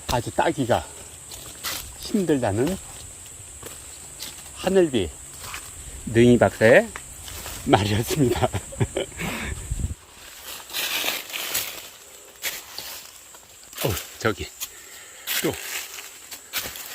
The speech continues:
아, 이렇게 이제 정말 줄, 줄 만나기가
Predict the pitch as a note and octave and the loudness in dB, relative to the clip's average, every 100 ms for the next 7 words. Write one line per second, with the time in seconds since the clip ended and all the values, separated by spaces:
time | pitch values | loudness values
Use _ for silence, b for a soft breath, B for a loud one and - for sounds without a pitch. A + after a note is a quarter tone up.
0 | - C#3 E3 E3 A2 F#2+ G2 F2 D2+ - | -8 -6 -4 -4 -4 -4 -4 -6 -6 -10
1 | - - B B B - - - A#2+ B2 | -18 -20 B B B -6 -6 -6 -4 -2
2 | A2+ A#2 A#2 G#2 - - A2+ F2+ - - | -2 -2 -2 -2 -4 -4 -2 -4 -8 -12
3 | - - B B B - G#2 A2 G#2 G2+ | -16 -20 B B B -2 0 2 0 2
4 | G2+ G2+ D#3+ | 4 8 8